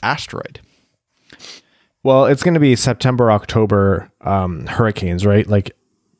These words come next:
Speaker 2: abnormally strong hurricane season this year, which is a lot to say for the last, like, <laughs> five years of abnormally strong hurricane seasons. So
Speaker 1: Yeah.
Speaker 2: yeah, well, um,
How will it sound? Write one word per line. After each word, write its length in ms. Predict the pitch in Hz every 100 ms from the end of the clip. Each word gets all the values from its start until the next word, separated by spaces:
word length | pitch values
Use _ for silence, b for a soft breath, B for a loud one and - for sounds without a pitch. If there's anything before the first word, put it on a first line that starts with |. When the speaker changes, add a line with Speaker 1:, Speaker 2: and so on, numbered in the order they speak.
| -
Speaker 2:
abnormally 720 | 113 104 101 107 101 98 98
strong 360 | - 104 95 90
hurricane 460 | 101 101 110 110
season 280 | - 120 120
this 180 | 120 -
year, 220 | 123 131 b b b
which 220 | 117 101
is 80 | 101
a 40 |
lot 280 | 95 101 95
to 80 | 101
say 320 | - 104 110 _
for 140 | - 104
the 140 | 95
last, 300 | 95 95 -
like, 80 | 98
<laughs> 40 |
five 300 | - - 135
years 220 | 113 110
of 60 | 113
abnormally 480 | 101 104 101 98 101
strong 240 | - 104
hurricane 360 | 95 101 - 107
seasons. 480 | 117 110 120 135 - _ B B B B B _ -
So 200 | 107 95
Speaker 1:
Yeah. 120 | 107 - _ _ _ _ _ _ _ _ _ _ _ B B B B B
Speaker 2:
yeah, 140 | 156
well, 200 | 113 - - _ - B B
um, 600 | - 120 127 131 131 131